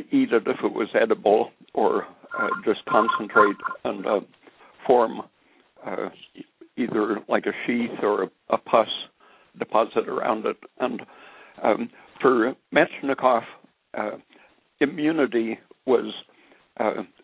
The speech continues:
this sort of process in which, uh, s-, certain cells,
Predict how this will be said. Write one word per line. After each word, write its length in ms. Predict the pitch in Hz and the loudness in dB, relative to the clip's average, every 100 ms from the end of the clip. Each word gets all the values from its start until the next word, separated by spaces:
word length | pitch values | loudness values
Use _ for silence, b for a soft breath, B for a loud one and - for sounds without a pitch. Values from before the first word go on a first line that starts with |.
| _ - - _ _ - - - _ _ _ _ - | _ -20 -20 _ _ -20 -20 -20 _ _ _ _ -2
this 200 | 135 147 - - - | 2 2 -2 -10 -2
sort 180 | 143 127 | 2 2
of 120 | 117 - | -2 2
process 500 | 139 143 - 107 104 131 | 2 2 0 -2 -2 -8
in 160 | 120 | -4
which, 200 | 123 113 - b b b b _ | -2 -4 -8 b b b b _
uh, 260 | 113 110 98 - _ _ _ | -4 -4 -4 -10 _ _ _
s-, 80 | - - - - | -18 -18 -18 0
certain 320 | - 147 131 110 | 2 2 0 -2
cells, 340 | 131 120 120 | 4 6 4